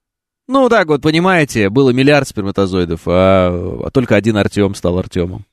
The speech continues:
Только один стал Артемом. Да, вот так вот правильно сказать. Так что, м, э, не знаю, я,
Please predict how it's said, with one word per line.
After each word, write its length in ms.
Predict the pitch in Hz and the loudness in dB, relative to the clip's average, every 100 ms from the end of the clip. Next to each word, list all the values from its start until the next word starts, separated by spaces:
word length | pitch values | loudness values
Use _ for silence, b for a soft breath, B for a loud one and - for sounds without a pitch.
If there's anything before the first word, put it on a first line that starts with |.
| _ b b b b | _ b b b b
Только 200 | 127 151 | -4 0
один 220 | 151 135 | 0 0
стал 240 | 110 104 95 | -4 -4 -2
Артемом. 460 | 101 110 90 85 | -2 -2 -2 -4
Да, 160 | 101 107 | -2 -2
вот 120 | 104 | 0
так 180 | 110 95 | -2 -4
вот 100 | - | -8
правильно 280 | 87 87 - | -8 -8 -8
сказать. 560 | - 107 107 104 - _ _ B B B B B - | -6 -2 -2 -4 -12 _ _ B B B B B -2
Так 160 | 143 147 | -2 0
что, 260 | 147 139 | 0 0
м, 560 | 131 - 127 127 127 127 | 0 -6 -8 -6 -2 0
э, 220 | 123 120 | 2 2
не 140 | 165 | 0
знаю, 460 | 185 113 80 78 - | 0 -2 -4 -4 -4
я, 200 | 65 | -4